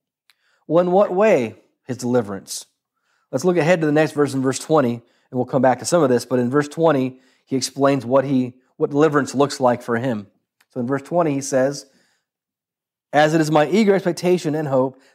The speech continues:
that I will not be ashamed, but that with full courage, now as always,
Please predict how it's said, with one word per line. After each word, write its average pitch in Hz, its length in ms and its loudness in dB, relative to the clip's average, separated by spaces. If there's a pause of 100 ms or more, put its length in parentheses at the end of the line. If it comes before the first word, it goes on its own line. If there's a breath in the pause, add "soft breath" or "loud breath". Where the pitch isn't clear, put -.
that 139 100 0
I 139 60 4
will 127 120 0
not 156 280 2
be 156 100 0
ashamed, 147 560 -2 (840)
but 139 80 -4
that 139 120 2
with 131 200 -6
full 185 180 2
courage, 135 460 0
now 165 480 2 (180 soft breath)
as 139 140 -6
always, 139 580 2